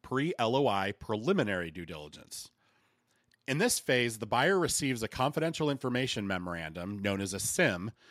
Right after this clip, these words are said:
containing information on the target company prepared by the seller and or the seller's broker.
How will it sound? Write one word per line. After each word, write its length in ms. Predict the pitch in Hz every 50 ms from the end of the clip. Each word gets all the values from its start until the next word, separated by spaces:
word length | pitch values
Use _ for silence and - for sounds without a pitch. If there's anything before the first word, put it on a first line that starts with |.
| - - - - _
containing 420 | - 160 151 - 175 165 160 156 156
information 580 | 185 196 - 208 196 170 151 151 143 - 147 143
on 100 | 139 135
the 60 | 123
target 340 | - - 123 123 117 131 -
company 380 | - 127 113 107 120 104 104
prepared 440 | 101 - 107 101 - 117 110 110 110
by 140 | 107 107 101
the 80 | 98 92
seller 500 | - - 113 113 117 123 127 131 131 -
and 260 | - 120 120 120 120 113
or 180 | 110 110 110
the 100 | 104 104
seller's 360 | 95 - 113 104 101 104 98
broker. 460 | 92 - 156 160 147 - 92 73 -